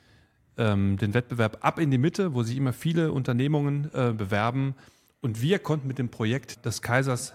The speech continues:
nachhaltige Kleider, ähm, gewinnen. Da wird es ein Projekt geben, was auf der Kaiserstraße in einem Leerstand, ähm, über mehrere Monate stattfinden wird.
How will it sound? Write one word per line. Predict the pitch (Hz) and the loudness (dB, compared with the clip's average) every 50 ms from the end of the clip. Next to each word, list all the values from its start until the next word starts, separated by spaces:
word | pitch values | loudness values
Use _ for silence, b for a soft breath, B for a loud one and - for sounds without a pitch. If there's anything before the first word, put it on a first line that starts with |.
| - | -6
nachhaltige | - 110 110 127 160 160 131 113 98 92 - 98 90 | -2 2 2 2 2 2 0 -2 -4 -2 -4 -6 -8
Kleider, | - - - 87 82 85 98 127 135 123 - - _ _ b b b b b b b b b b _ - | -6 -4 -2 -2 0 2 0 0 0 -4 -8 -14 _ _ b b b b b b b b b b _ -6
ähm, | 113 104 101 101 101 104 104 101 - - _ _ _ _ _ | -4 -2 0 0 -2 -2 -4 -8 -10 -18 _ _ _ _ _
gewinnen. | - 120 120 139 180 214 240 226 b b b b b b b b b b b - | 2 4 6 6 6 4 2 0 b b b b b b b b b b b 2
Da | 123 113 | 4 4
wird | 131 139 | 4 2
es | 135 - | 0 -2
ein | 127 135 120 110 | -2 -2 -2 0
Projekt | - 127 117 120 120 123 - - | 0 0 0 0 -2 -4 -6 -4
geben, | - 139 135 135 135 135 127 - - - | 0 0 2 2 2 0 0 -4 -8 -6
was | - 104 98 98 - - - | -4 -4 -4 -4 -6 -10 -8
auf | - 120 - | -8 -8 -8
der | - 113 | -6 -8
Kaiserstraße | - - 120 135 151 151 131 - - - 120 117 127 123 123 | -2 2 2 2 2 2 -2 -2 -4 -4 -2 -2 0 0 0
in | 117 120 | 0 0
einem | - 104 104 95 | 0 0 0 0
Leerstand, | 95 98 104 120 120 - - 123 110 113 110 110 - | 0 0 0 -2 -2 -4 -4 -4 -2 -2 -2 -4 -4
ähm, | 117 117 107 104 101 101 98 98 b b b b b - | -2 -2 0 0 0 -2 -2 -4 b b b b b -2
über | 123 104 | 0 2
mehrere | 101 107 110 101 98 95 | 2 2 2 2 0 0
Monate | 101 113 113 107 - - 104 | 2 2 2 0 0 -2 -4
stattfinden | - - 147 - - - 151 135 135 127 | -4 -4 -4 -4 -4 -2 0 0 0 0
wird. | 135 135 131 - - | 0 -2 -2 -6 -12